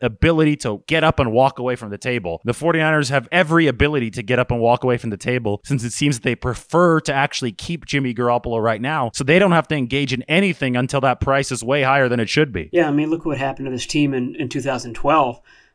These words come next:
Speaker 2: Alex Smith started that season as the starter.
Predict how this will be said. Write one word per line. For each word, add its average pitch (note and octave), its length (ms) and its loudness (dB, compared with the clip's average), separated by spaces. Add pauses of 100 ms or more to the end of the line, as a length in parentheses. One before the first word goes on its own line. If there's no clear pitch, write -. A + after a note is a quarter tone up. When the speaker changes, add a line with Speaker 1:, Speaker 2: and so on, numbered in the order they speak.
Speaker 2:
Alex C#3+ 320 2
Smith D3 240 0
started C#3+ 540 -2
that C#3 260 2
season C#3 380 2
as C3 240 -2
the A#2+ 60 -10
starter. C3 600 -2